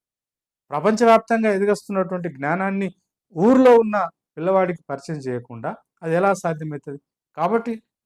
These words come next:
విద్యా వ్యవస్థను గనుక సమూలంగా సంస్కరించి, విద్యా వ్యవస్థను ఒక మానవీయ కోణంలో నుంచి, ఒక బాధ్యతలో నుంచి దాన్ని ఆవిష్కరిస్తే తప్పకుండా అటు ఉపాధ్యాయులు,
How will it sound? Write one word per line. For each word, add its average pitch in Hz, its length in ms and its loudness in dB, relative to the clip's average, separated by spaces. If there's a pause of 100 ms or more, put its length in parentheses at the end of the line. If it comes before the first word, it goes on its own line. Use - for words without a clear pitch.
(120)
విద్యా 156 480 2
వ్యవస్థను 175 640 -2
గనుక 143 280 -10 (460)
సమూలంగా 165 760 -2 (120)
సంస్కరించి, 135 800 -10 (520)
విద్యా 165 320 4
వ్యవస్థను 208 480 -4 (400)
ఒక 147 120 -8 (100)
మానవీయ 220 640 0 (1300)
కోణంలో 180 440 -2
నుంచి, 123 320 -14 (500)
ఒక 135 120 -10
బాధ్యతలో 208 720 6
నుంచి 226 300 0
దాన్ని 196 220 0
ఆవిష్కరిస్తే 165 680 -6 (420)
తప్పకుండా 180 520 -8
అటు 139 160 -6
ఉపాధ్యాయులు, 170 680 -4